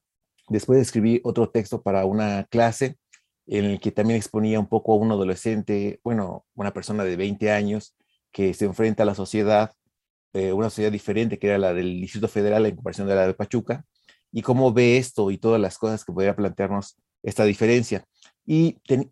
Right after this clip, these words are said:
tuve la suerte que mis papás vivían muy cerca de un escritor, un muy buen escritor, eh, hidalguense, que es Agustín Ramos, eh, el maestro Agustín Ramos,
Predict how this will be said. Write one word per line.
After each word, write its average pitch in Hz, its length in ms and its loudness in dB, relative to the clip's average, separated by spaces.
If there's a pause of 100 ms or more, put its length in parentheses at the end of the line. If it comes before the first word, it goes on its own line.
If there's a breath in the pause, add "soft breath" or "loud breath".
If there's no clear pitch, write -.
tuve 180 180 4
la 143 100 2
suerte 135 440 0
que 104 300 -2
mis 104 200 -6
papás 120 500 -4
vivían 110 360 0
muy 113 140 2
cerca 110 400 0
de 95 280 0
un 110 160 -2
escritor, 104 480 -4 (680)
un 135 200 6
muy 147 120 6
buen 127 180 6
escritor, 101 340 -6 (100)
eh, 92 280 -6
hidalguense, 98 500 -2
que 110 120 -10
es 101 100 -8
Agustín 101 420 -4
Ramos, 107 560 0 (460 soft breath)
eh, - 280 -6
el 95 140 -6
maestro 98 220 -4
Agustín 107 300 -2
Ramos, 113 420 0